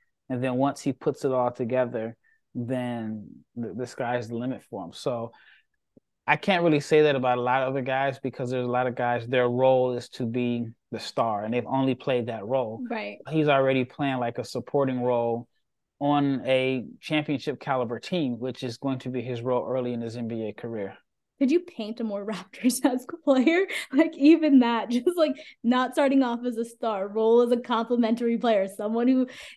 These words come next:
Speaker 2: can cut, someone who's a high energy guy, like, e-, all of it, it being effort and, and everything there. I guess the biggest question is, do you think that he would be available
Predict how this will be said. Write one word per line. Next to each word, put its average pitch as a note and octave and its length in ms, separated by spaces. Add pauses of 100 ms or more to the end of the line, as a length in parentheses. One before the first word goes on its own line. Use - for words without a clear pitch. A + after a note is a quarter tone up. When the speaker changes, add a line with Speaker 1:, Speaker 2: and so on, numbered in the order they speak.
(100)
Speaker 2:
can D4 240
cut, C4 280
someone A#3+ 220
who's B3+ 140
a C4 80
high C4 180
energy C4+ 320
guy, G3+ 240
like, G3 160 (100)
e-, B3+ 100 (100)
all D4 240
of G#3+ 120
it, G3 220
it G3 320
being A3+ 300
effort A#3 400
and, G#3+ 180
and G#3 280
everything A#3 360
there. G#3+ 380 (240)
I C4+ 60
guess F#4+ 220 (120)
the B3 140
biggest G#3+ 380
question F#3+ 420
is, F3+ 420 (300)
do G3+ 100
you C#4+ 280
think B3 260
that G3 140
he G3+ 160
would G3 280
be G3 140
available F3+ 800